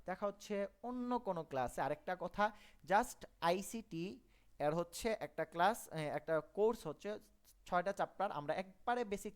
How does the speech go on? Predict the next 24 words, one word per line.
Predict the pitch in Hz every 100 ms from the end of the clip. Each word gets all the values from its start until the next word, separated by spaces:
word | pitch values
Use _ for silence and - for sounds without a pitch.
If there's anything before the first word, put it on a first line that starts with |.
| -
থেকে | 202 190
এমসিকিউ, | 175 175 175
সিকিউ, | 175 165 170
এসকিউ | 160 - 160
যা | 156 156 160
যা | 170 160
আছে | -
সব | - 233 233
কিছু | 214 202
দিয়ে | 190 185
দিব, | 190 196 - - - -
সাজেশন, | 190 190 190 180
পিডিএফ, | 175 175 175
নোট, | 165 165 160
সে | 165
সব | - 269 254
কিছু | 220 196
দিয়ে | 175
দিব। | 165 226 254
just | 180 - - - _ _ _ _ _ -
একটা | 220 - 214
কোর্স | 165 202 - - -
আমাদের | 151 156 160 160
এখন | 160